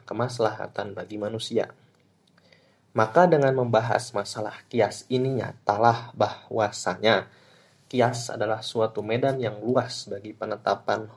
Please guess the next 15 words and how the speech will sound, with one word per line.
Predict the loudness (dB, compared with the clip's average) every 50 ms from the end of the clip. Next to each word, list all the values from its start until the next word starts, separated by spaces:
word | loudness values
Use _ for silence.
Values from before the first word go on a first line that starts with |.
| -6
hukum | -6 -6 -2 0 2 2 2 0 -6 -18 _ _ _ -20 -20 _ _ _ _ _ _
dan | -2 2 2 2 2 0 -4 -8
suatu | -2 2 4 4 4 4 2 0 0 0 0
arena | 2 2 2 2 2 2 2 0 0 -2
yang | -2 -2 -2 -2 0
dapat | 0 -2 0 0 0 -2 -2 -6
ditempuh | -6 -4 -4 -4 -4 -6 -8 -8 -8 -10 -16 _ _
akal | -6 -6 -2 0 2 2 2 2 -2 -4 -6
untuk | -6 -4 -4 -4 -4
mewujudkan | -4 -6 -6 -6 -6 -6 -8 -8 -4 -4 -4 -2 -2 -4
kemaslahatan | -6 -8 -10 -8 -4 -2 -2 -2 0 -2 -4 -4 -4 -6 -6 -6
masyarakat. | -8 -10 -8 -4 -2 -2 -2 -2 -4 -6 -8 -8 _ _ _ _ _ _ _ _ _ _ _ _ _ _ _ _ _ _ _ _ _ _ _ _ -20 -20 _ -20 -20 -20 -20 _ _ _ _ _
E. | 0 2 2 2 2 -2 -8 -14 -20 _ _ _
Elastisitas | -2 0 0 0 -2 -6 -12 -8 -6 -6 -6 -6 -8 -4 -2 -2 -2 -2 -4 -10 -18 _ _
istihsan. | -6 -6 -6 -8 -8 -8 -8 -8 -8 -12 -16 -4 -2 -2 0 0 -4